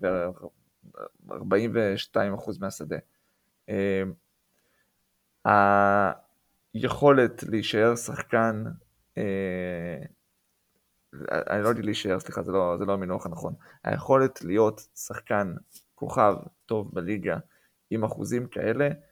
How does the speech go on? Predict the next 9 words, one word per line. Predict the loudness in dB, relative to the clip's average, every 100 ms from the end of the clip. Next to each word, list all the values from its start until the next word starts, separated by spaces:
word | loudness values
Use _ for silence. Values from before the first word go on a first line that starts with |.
| _ _
זה | -6 -2
משהו | -2 -4
שמאוד | -6 -4 -4 0 0 0
מאוד | -2 -4
קשה | -6 -6 -2
לעשות. | -2 -2 0 0 0 -8 _ _ _ _ -2
אה, | -2
מצד | 0 -2
שני | -2 -4 -4 -6